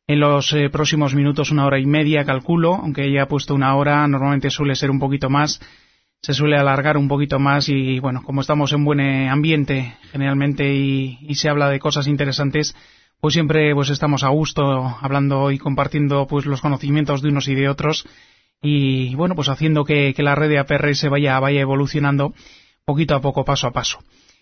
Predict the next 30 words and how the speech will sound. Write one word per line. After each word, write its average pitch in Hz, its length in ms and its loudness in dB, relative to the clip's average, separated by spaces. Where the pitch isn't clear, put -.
Eh, 156 440 2
mi 156 100 4
nombre 151 560 2
es 139 80 0
Rafa, 175 260 0
para 151 160 0
los 139 140 -2
que 156 60 -2
no 147 80 2
me 143 180 2
conozcáis, 160 580 -2
Eco 147 140 0
Bravo 135 260 0
dos, 143 160 0
Delta 143 240 -2
Juliet 139 220 0
Bravo, 175 520 2
y 147 120 0
actualmente 147 760 0
coordinador 143 680 0
de, 139 300 0
de 139 100 -2
A 139 80 0
P 143 80 -2
R 143 220 0
S 147 200 -4
en, 131 440 -2
en 139 120 0
la 135 120 0
ure. 147 260 0